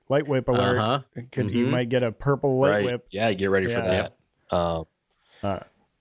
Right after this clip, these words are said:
Speaker 3: yeah, and, and no more purple hair. I guess she's just discarded the,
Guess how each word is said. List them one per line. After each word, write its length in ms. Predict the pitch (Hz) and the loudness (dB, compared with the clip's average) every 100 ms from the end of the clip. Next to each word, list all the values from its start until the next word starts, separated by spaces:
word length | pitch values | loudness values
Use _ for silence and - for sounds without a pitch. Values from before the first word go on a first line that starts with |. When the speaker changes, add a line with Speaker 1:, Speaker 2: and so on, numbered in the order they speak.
| - | -2
Speaker 3:
yeah, 360 | 120 147 98 95 | 2 2 2 0
and, 100 | 95 90 | -2 -2
and 200 | 98 104 | 0 2
no 140 | 104 117 | 2 0
more 220 | 117 117 | 2 0
purple 280 | 117 117 92 | -2 -6 -4
hair. 460 | 92 120 73 - _ | -4 -4 -6 -12 _
I 120 | - 90 | -12 -6
guess 300 | 90 87 - | -4 -2 -4
she's 320 | - 87 82 | -4 -6 -4
just 320 | - 82 - _ | -4 -4 -8 _
discarded 580 | - - - 90 87 82 | -4 -4 -2 -2 0 -4
the, 280 | 82 82 | -6 -6